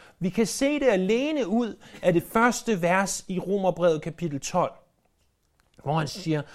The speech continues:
"Så formaner jeg jer, brødre." Paulus, som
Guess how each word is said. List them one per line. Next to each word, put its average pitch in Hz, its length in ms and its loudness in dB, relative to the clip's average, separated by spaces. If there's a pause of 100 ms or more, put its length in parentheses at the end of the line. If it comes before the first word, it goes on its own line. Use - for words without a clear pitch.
(140)
"Så - 240 0
formaner 247 680 2
jeg 175 320 2
jer, 165 260 0 (1120)
brødre." - 460 -16 (920)
Paulus, 277 760 2
som 180 360 0